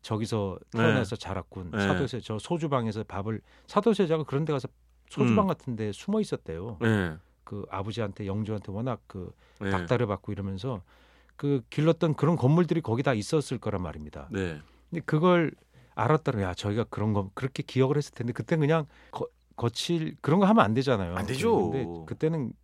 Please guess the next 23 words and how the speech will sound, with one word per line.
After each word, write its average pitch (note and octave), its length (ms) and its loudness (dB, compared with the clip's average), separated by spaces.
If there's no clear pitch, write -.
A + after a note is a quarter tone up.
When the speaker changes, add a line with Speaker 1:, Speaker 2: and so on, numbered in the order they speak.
Speaker 1:
그런 C#3 240 2
거 D#2 80 -8
몰랐어요. A2+ 540 -2
진짜 C#3 320 -6
미련한 D3 400 0
시절이었죠. A2 640 -6
Speaker 2:
근데 G3+ 340 4
그때 E3 540 -2
매점에는, A2 1040 0
그때 G#2 160 -2
Speaker 1:
예. - 20 4
Speaker 2:
당시에는 G#2+ 1080 -4
컵라면은 C#4+ 560 2
없었나요? F2+ 520 -4
중학교 - 340 -4
때? - 200 -12
Speaker 1:
컵라면이 G#3 500 4
Speaker 2:
중학년, F3 400 4
중-, F3 260 2
중학교 G#3 200 -8
때? F3 60 -6
Speaker 1:
출시가 G#3+ 340 0
됐었어요. A2+ 560 -2